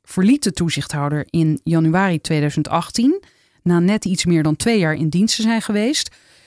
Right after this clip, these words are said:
En ze heeft nu een positie bij consultancybedrijf En Samhout.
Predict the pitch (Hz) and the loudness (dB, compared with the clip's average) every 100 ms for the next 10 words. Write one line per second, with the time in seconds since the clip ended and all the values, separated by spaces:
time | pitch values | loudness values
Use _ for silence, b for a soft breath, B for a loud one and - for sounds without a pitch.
0 | b b b b - 190 196 196 196 180 | b b b b -2 2 2 2 2 2
1 | - 180 196 196 180 170 - 190 165 160 | 2 2 2 0 -2 -2 0 0 0 0
2 | 160 - 180 165 214 214 180 - 160 160 | 0 -2 -2 0 0 0 -2 -2 -2 0
3 | 151 147 180 - - 185 175 - 254 196 | 0 0 -2 -6 -4 0 2 2 2 2
4 | 165 147 - - | 2 0 -4 -12